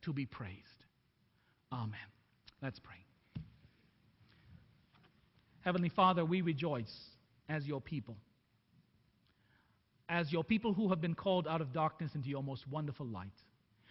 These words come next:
We rejoice that you have taken notice of us, that you have had mercy on us, and that it was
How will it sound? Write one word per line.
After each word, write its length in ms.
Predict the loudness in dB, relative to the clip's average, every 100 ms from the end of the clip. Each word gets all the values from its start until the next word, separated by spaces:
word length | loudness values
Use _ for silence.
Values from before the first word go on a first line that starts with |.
| -2
We 80 | 2
rejoice 460 | 4 4 4 2 0
that 140 | -4 0
you 140 | 0
have 240 | 2 0 -2 -10 -20 -6
taken 380 | -4 0 -2 -2 -8 _ _ 0
notice 440 | 4 4 4 2
of 100 | 0
us, 160 | 0 -2
that 120 | -4 -2
you 60 |
have 100 | -2
had 200 | -2 -2
mercy 560 | -2 0 0 -2 -6 -6 -4
on 180 | -2
us, 140 | -4 -8 -18 -20 _ _ _ -20 -10 0
and 180 | 2
that 120 | 2 2
it 100 | -2
was 140 | -2